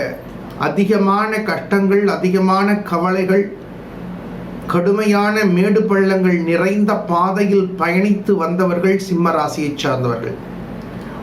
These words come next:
உங்களுக்கு இந்த உத்தராயணத்து காலங்கள்ல ஒரு ட்ரெமெண்டஸ் சேஞ்ச் ஏற்பட போகுது.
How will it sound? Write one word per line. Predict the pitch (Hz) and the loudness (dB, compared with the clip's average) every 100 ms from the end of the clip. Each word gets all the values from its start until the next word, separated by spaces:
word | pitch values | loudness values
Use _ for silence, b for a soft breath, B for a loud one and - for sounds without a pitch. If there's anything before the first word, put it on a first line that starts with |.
| - | 0
உங்களுக்கு | 170 214 220 202 233 | 2 2 2 2 2
இந்த | 226 175 | 2 2
உத்தராயணத்து | 156 151 160 202 196 196 185 175 - 135 | 0 -2 0 2 2 2 0 0 -2 -2
காலங்கள்ல | 151 180 185 180 170 190 185 | 0 2 2 2 2 2 2
ஒரு | 156 143 139 | 0 -2 -2
ட்ரெமெண்டஸ் | - 180 208 208 180 - - | 0 2 2 2 0 -4 -2
சேஞ்ச் | 185 180 | 2 2
ஏற்பட | 170 156 147 143 | 2 0 0 -2
போகுது. | 131 120 101 | -2 -2 -4